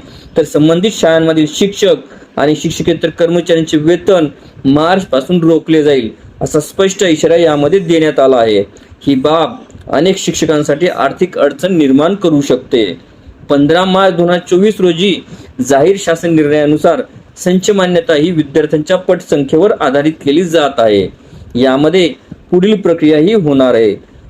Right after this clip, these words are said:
अतिरिक्त शिक्षकांचे समायोजन, रिक्त पदे भरण्याची प्रक्रिया, जिल्हा परिषदांच्या पासष्ट हजार शाळांमधील आंतरजिल्हा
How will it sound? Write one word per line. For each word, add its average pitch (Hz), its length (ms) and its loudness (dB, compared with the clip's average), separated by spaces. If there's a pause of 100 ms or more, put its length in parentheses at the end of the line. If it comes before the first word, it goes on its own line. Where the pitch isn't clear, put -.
(140)
अतिरिक्त 160 460 -2
शिक्षकांचे 160 540 -2
समायोजन, 160 720 0 (360)
रिक्त 151 360 -2
पदे 165 260 0
भरण्याची 151 420 0
प्रक्रिया, 156 640 0 (540)
जिल्हा 156 280 4
परिषदांच्या 165 560 0
पासष्ट 165 600 -4
हजार 180 220 2
शाळांमधील 160 580 2 (360)
आंतरजिल्हा 170 840 0